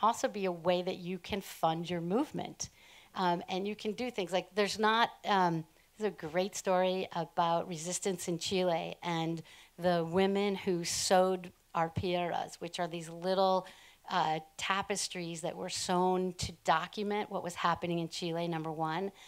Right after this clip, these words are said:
But number two, they could get them out of the country to tell people the stories of what were happening. And number three, they could sell them and actually make money to feed their families during this work.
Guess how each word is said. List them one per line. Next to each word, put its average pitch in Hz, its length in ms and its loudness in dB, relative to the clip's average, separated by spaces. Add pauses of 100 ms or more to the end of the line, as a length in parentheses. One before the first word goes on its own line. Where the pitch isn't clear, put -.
(120)
But 196 120 -2
number 190 260 2
two, 202 480 0
they 185 140 0
could - 260 -8
get 180 240 4
them 175 220 2 (100)
out 185 260 4
of 180 120 -12
the 180 80 -4
country 175 640 -2 (260)
to - 80 -10
tell 185 340 2
people 190 300 -4
the 175 100 -12
stories 175 380 0
of 165 100 2
what 160 60 -2
were 156 80 0
happening. 175 500 -2 (320)
And 185 120 0
number 208 180 2
three, 262 240 -4
they 214 100 2
could - 220 -8
sell 208 440 4
them 165 260 -4
and - 100 -10
actually 175 340 -6
make 175 320 -6
money 180 380 -2 (240)
to 190 100 -8
feed 175 240 -6
their 156 160 -4
families 165 480 -6
during 151 240 -6
this 151 200 -14
work. - 300 -2